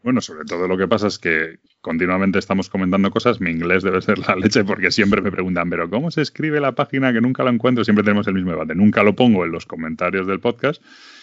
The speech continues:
siempre ando respondiendo eso y entonces ya al final pues dije, "Joder, si hago esto que,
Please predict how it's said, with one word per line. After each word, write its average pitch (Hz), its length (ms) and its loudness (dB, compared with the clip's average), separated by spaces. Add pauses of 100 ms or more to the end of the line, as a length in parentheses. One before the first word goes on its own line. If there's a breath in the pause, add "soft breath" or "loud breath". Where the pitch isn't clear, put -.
(140)
siempre 98 320 0
ando 95 180 2 (120)
respondiendo 95 520 0
eso 113 180 0
y 107 40 -2
entonces 87 200 -4
ya 90 80 0
al 90 100 -2
final 95 440 -6
pues 85 160 -12
dije, - 240 -12
"Joder, 87 320 -4
si 80 120 -10
hago 101 360 -2
esto 101 240 -4
que, 95 400 -4